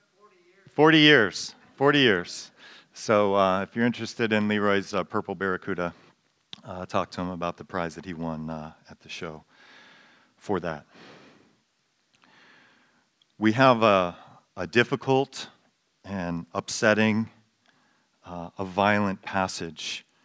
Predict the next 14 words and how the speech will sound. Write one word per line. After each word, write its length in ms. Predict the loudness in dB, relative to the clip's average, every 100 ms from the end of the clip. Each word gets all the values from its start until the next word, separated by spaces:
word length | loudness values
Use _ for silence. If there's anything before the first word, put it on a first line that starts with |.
| _ _ _ _ -16
uh, 120 | -14
before 440 | -14 -8 -4 -2
us 180 | -2 -8
today. 380 | -10 -8 -8 -10 _ _ _ _ _ _ _ _ -20 -20 _ _ -20 _ _ _
And 160 | -8 -4
I 100 | 0
think 360 | 2 0 -2 -6
maybe 240 | 0 0
the 80 | 0
first 320 | -2 -2 -2
thing 180 | -2 -2
to 60 | -2
say, 640 | -4 0 2 2 2 -2 -10 _ _ _ _ _ _ _
uh, 60 | -20